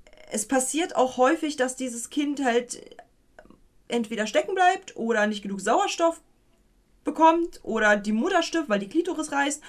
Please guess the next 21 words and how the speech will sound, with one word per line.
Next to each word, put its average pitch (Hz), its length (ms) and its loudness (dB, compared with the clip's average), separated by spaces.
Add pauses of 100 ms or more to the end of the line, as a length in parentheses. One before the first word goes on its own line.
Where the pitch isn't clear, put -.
(360)
Es - 220 2
passieren 254 380 -2
viele 196 220 -6
Unfälle 139 380 -10
dort 123 180 -8
anscheinend. - 420 -14 (800)
Also 262 340 4
ich 277 160 -4
glaube, 294 640 0 (760)
bei 247 180 2
der 262 120 2
Erfindung 339 560 -2
der 233 100 0
Hyänen 220 500 -2
hat 208 160 -4
man 240 400 -4
sich 220 240 -10
nichts 233 240 -8
Gutes 208 300 -4
dabei 131 240 -6
gedacht. - 380 -14